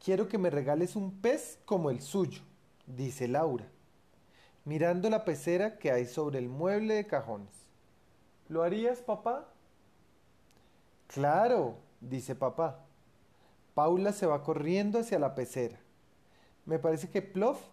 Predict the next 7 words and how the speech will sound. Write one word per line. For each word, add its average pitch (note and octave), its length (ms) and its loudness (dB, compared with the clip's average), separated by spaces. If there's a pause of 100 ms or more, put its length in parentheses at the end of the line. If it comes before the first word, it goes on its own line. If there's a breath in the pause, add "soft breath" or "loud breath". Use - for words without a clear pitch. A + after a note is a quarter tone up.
(140)
no C#3 160 -2
se C#3 160 -2
mueve. D#3+ 500 0 (760)
Papi, C#3 460 0 (300)
¿le C3 120 -6
pasa D3 460 0
algo?". C3 460 -2